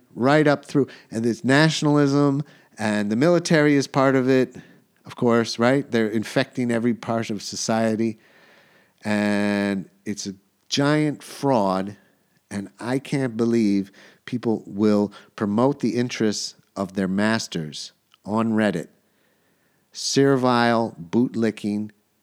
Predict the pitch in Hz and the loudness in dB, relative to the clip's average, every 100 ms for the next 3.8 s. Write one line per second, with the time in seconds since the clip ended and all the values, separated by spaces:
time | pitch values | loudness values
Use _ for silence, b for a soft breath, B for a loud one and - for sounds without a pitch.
0 | _ _ _ _ _ _ _ 87 104 107 | _ _ _ _ _ _ _ -4 -2 -2
1 | 104 127 123 139 139 147 139 - 143 127 | -2 -2 -2 -4 -2 -4 -2 -2 0 0
2 | 95 87 - - - B B B B B | -2 -4 -10 -16 -12 B B B B B
3 | B B _ - - - - 110 | B B _ -20 -20 -10 -2 -2